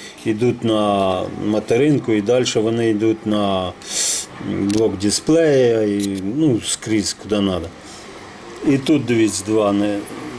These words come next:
нема виводи. От із цих двох мікросхем, котрі виводи йдуть на периферію, от їх тут ці всі є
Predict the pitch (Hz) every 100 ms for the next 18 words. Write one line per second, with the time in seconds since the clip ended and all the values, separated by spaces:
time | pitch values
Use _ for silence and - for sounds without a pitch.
0 | - 104 104 107 107 101 92 - - -
1 | - - 95 107 98 92 92 87 - -
2 | - - - - - - - - - -
3 | - - - 120 - 143 123 120 - 139
4 | 117 113 131 127 123 120 127 131 - 180
5 | 190 185 - - - - - - 123 123
6 | 120 120 110 101 107 107 107 104 110 104
7 | 117 110 110 135 160 196 127 101 - -
8 | - - - - - - 120 165 170 202
9 | 160 - 175 - - - - - - -
10 | - - - - 135 139 120 - 139 151
11 | 202 240